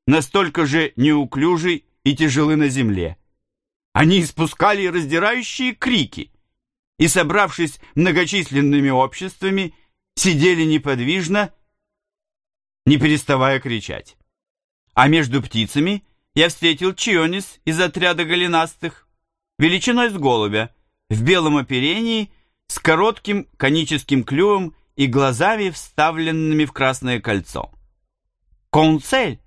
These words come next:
поймал этих пернатых, так как умело приготовленные,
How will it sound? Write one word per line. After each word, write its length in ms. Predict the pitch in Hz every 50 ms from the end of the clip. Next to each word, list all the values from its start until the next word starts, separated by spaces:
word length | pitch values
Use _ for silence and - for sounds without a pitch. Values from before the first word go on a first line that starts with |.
| _ _ _ _ _ _ _ _
поймал 440 | - 233 247 233 226 220 190 170 160
этих 260 | 156 - 165 151 -
пернатых, 600 | - 165 160 151 156 151 147 147 - 156 143 - _ _ _ _ _ _ _ _ _ _ _ _ _ _ -
так 200 | - 156 147 -
как 280 | 170 175 - - - _ _ _ -
умело 460 | 147 151 160 160 156 147 135 131 120
приготовленные, 1080 | 110 120 123 107 120 120 120 - 208 226 202 165 135 120 107 98 95 92 90 85 82